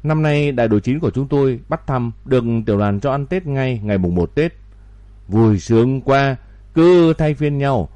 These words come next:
một đại đội ăn Tết vào một ngày, còn lại là phải thay phiên nhau đi chốt xung quanh cho các đại đội khác ăn Tết.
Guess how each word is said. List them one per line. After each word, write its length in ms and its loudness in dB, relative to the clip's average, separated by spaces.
một 180 2
đại 120 2
đội 180 2
ăn 240 -6
Tết 260 -4
vào 100 -2
một 200 -4
ngày, 300 -4
còn 200 0
lại 240 -2
là 340 -2
phải 180 -6
thay 220 -4
phiên 260 -4
nhau 180 -4
đi 140 -4
chốt 260 -2
xung 180 -4
quanh 360 -4
cho 340 0
các 240 -8
đại 260 -4
đội 140 -2
khác 220 -8
ăn 180 -8
Tết. 220 -4